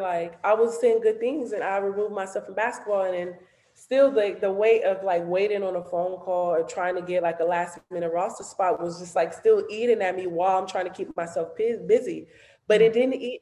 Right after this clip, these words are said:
Speaker 1: at me as much because I was being busy. I was keeping myself
Speaker 2: Right.
Speaker 1: busy.
Speaker 2: Yes.
Speaker 1: So although I was still having, like, my doubts in the back of my head,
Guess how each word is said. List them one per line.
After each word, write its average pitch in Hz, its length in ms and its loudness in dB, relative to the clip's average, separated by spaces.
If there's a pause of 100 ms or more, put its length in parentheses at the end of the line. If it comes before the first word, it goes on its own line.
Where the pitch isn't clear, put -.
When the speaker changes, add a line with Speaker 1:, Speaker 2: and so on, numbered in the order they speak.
(120)
Speaker 1:
at 202 180 2
me 202 200 0
as 180 300 -2
much 202 360 0
because 180 240 -8
I 165 80 -2
was 170 180 -6
being 156 240 -2
busy. 165 460 -8 (120)
I 165 60 -2
was 165 140 -2
keeping 170 180 -8
myself 156 320 -8
Speaker 2:
Right. 180 80 -12
Speaker 1:
busy. 165 300 -8 (560)
Speaker 2:
Yes. 170 260 -6
Speaker 1:
So 202 460 2 (640)
although 214 300 4
I 254 80 4
was 233 140 2
still 226 160 4
having, 220 260 0
like, 196 180 -2
my 180 100 -4
doubts 190 280 0
in 196 80 -8
the 185 80 -6
back 185 220 -2
of 175 100 -6
my 180 100 -8
head, 220 320 0